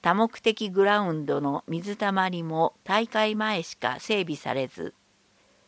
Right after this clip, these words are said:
税を投入した指定管理に、市は誰のためのどんな基準を求めるのか。答え。利用者目線に立った運営が重要。役割分担し、責務を実施する。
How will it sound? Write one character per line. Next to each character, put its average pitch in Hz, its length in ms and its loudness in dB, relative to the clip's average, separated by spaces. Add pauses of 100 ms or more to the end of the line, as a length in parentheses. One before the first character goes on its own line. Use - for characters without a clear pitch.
(400)
税 233 320 6
を 175 140 2
投 196 260 0
入 202 280 -2
し - 140 -12
た 185 140 0
指 185 120 -4
定 208 260 0
管 208 300 -4
理 143 140 -8
に、 127 220 -6 (420)
市 - 220 -2
は 151 320 4
誰 240 280 4
の 202 140 -4
た 185 160 -4
め 170 100 -4
の 170 180 0
ど 208 180 0
ん 247 100 0
な 175 140 0
基 156 200 -8
準 185 300 -4
を 185 120 0
求 143 280 -4
め 180 140 -4
る 143 120 -6
の 76 140 -14
か。 - 200 -12 (1200)
答 180 340 2
え。 - 180 -8 (800)
利 185 160 -4
用 240 180 6
者 233 160 0
目 233 160 4
線 185 260 -2
に 151 80 -4
立 170 140 -2
っ 170 80 2 (160)
た 135 200 4
運 185 260 -4
営 170 200 -2
が 160 180 0
重 143 320 -4
要。 123 440 -4 (800)
役 175 300 4
割 226 260 6
分 226 260 0
担 135 300 -2
し、 135 360 -10
責 226 340 -2
務 151 200 -2
を 123 100 -2
実 127 180 -12
施 - 240 -14
す - 180 -12
る。 - 160 -12